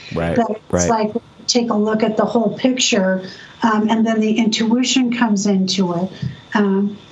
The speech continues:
Speaker 2: is there anybody in the room? <laughs>
Speaker 1: Right, right.
Speaker 2: I won't say,
Speaker 1: Yeah, yeah,
Speaker 2: but,
Speaker 1: yeah.
Speaker 2: you know, so there's all kinds of tools. And the other tools that I use also, I use, um,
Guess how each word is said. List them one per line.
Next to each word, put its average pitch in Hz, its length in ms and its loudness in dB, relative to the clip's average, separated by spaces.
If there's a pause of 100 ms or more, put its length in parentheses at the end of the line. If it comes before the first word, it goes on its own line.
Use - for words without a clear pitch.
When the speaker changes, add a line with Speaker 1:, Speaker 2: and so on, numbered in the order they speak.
Speaker 2:
is 208 160 2
there 202 160 0
anybody 214 500 0
in 214 140 0
the 214 80 0
room? 226 420 0
<laughs> - 100 -2 (600)
Speaker 1:
Right, 98 440 -2
right. 98 340 0 (100)
Speaker 2:
I - 140 -2 (160)
won't 254 300 0
say, 220 500 0
Speaker 1:
Yeah, 110 200 0
yeah, 110 440 0 (480)
Speaker 2:
but, 226 60 0
Speaker 1:
yeah. - 100 -2
Speaker 2:
you 247 140 0
know, 233 400 0
so 240 240 0
there's 240 400 0
all 240 180 0
kinds 254 440 0
of 240 160 -2
tools. 233 840 -2 (280)
And 240 160 2
the 233 100 2
other 285 320 0
tools 208 440 -2
that 208 140 0
I 190 120 2
use 196 420 0
also, 220 560 0
I 185 140 2
use, 202 580 0
um, 190 380 2